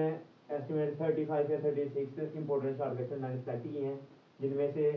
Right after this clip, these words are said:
ठीक है, अगर आप लोग उन क्वेश्चन को कर लेते हैं, तो आप लोगों के जितने क्वेश्चन होंगे ना पेपर में, उनमें से पाँच करने होते हैं, आप लोग ईजीली पाँच क्वेश्चन अटेम्प्ट कर सकेंगे। तो हमारे पास सबसे पहले शॉर्ट क्वेश्चन है, "Why, why did non-Muslim trust the Rasul सल्लल्लाहु अलैहि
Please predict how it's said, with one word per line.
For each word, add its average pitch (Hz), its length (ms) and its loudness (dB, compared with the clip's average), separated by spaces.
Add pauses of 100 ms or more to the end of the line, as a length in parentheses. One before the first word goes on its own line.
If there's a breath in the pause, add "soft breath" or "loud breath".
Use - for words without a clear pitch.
(540)
ठीक 139 160 0
है, 147 60 4
अगर 143 180 4
आप 143 160 4
लोग 139 180 4
उन 147 220 0
क्वेश्चन 139 300 0
को 156 120 4
कर 139 200 4
लेते 143 240 4
हैं, 120 160 -2 (460)
तो 139 100 2 (1000)
आप 139 200 0
लोगों 143 140 2
के 151 120 4
जितने 139 360 0
क्वेश्चन 143 480 2
होंगे 135 200 2
ना - 100 2
पेपर 127 200 -2
में, 117 260 -4
उनमें 139 200 -2
से 156 60 -2
पाँच 143 340 0
करने 151 180 0
होते 147 140 -2
हैं, 139 80 0
आप 135 160 0
लोग 135 180 4
ईजीली 135 260 2
पाँच 131 280 -2
क्वेश्चन 123 200 -4
अटेम्प्ट 117 360 -4
कर 117 80 -4
सकेंगे। 101 340 -10 (680)
तो 151 60 2
हमारे 160 140 4
पास 156 140 2
सबसे 170 260 0
पहले 156 200 2
शॉर्ट 147 160 2
क्वेश्चन 147 260 0
है, 151 160 0 (300)
"Why, 143 160 4 (260)
why 147 240 4
did 156 160 2 (100)
non-Muslim 143 560 0 (400)
trust 156 320 4
the 156 120 6
Rasul 139 360 0
सल्लल्लाहु 127 340 0
अलैहि 123 240 0